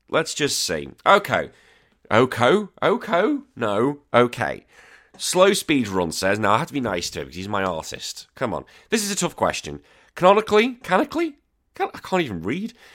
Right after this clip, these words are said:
Navi is only in the Ocarina of Time, and to a lesser extent, Majora's Mask. I think it would be cool to see Navi referenced in future games, but she's had her time, just as the Link has from Ocarina of Time, Majora's Mask did.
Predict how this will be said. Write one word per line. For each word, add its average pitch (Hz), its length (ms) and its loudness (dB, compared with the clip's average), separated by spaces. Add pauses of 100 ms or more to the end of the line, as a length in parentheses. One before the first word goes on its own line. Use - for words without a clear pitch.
(180)
Navi 180 380 0
is 143 180 -4
only 131 340 0
in 107 80 -2
the 104 80 -4
Ocarina 95 400 -2
of 95 60 -6
Time, 80 300 -6
and 95 100 -8
to 117 120 -4
a - 20 0
lesser 175 240 -2
extent, 90 300 -6
Majora's 78 340 -8
Mask. 104 380 -4 (380)
I 110 80 0
think 170 200 0
it 220 40 2
would 208 80 2
be 208 80 -4
cool 113 260 -2
to 117 80 -8
see 113 160 -4
Navi 92 320 0
referenced 95 440 -2
in 87 60 -12
future - 300 -14
games, 107 380 -2 (220)
but 107 120 -4
she's 101 140 -6
had 156 160 -2
her 147 100 0
time, 85 460 -2
just 160 280 -6
as 147 120 -4
the 113 80 2
Link 92 280 -2
has 85 340 -6
from 82 260 -8
Ocarina 98 400 -2
of 85 80 -6
Time, 80 260 -6
Majora's 76 340 -8
Mask 143 240 -2
did. 95 240 -4